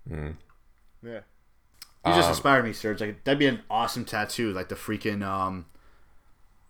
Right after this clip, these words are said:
Speaker 3: like the, what's, what's it called? Like the holy spot, the spot that the, like, the Colossi had.
Speaker 2: Yeah, yeah, dude.
Speaker 3: Like, get on my
Speaker 2: You have
Speaker 3: back
Speaker 2: to
Speaker 3: or my
Speaker 2: find
Speaker 3: shoulder.
Speaker 2: these
Speaker 3: It's like, ugh.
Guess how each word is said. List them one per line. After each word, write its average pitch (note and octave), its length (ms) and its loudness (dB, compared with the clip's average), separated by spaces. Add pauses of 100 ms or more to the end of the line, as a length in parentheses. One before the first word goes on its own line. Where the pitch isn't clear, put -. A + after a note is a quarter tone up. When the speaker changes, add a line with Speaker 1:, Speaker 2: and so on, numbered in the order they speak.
(220)
Speaker 3:
like A#2+ 200 -2
the, G#2 280 0
what's, C3+ 220 -2
what's C3 160 2
it C3 80 4
called? B2+ 160 4
Like G#2+ 80 2
the G#2 120 -2
holy B2 260 4
spot, A#2+ 320 4
the - 60 -6
spot A#2 220 0
that A2 120 -4
the, F#2+ 200 -8
like, G2+ 120 -4
the G2 140 -2
Colossi A2+ 460 0
had. B2 300 -2 (380)
Speaker 2:
Yeah, D#3 760 4
yeah, C#3 380 0
dude. C3 240 -4
Speaker 3:
Like, B2+ 100 4
get D3 160 12
on C#3 100 12
my C#3 100 8
Speaker 2:
You B2+ 40 6
have D3 80 2
Speaker 3:
back C3+ 200 10
Speaker 2:
to D3 60 8
Speaker 3:
or C#3+ 40 8
my C#3+ 120 8
Speaker 2:
find C#3+ 100 4
Speaker 3:
shoulder. C#3+ 340 8
Speaker 2:
these C#3+ 80 8
Speaker 3:
It's - 100 -2
like, A2 180 2
ugh. G#2+ 380 0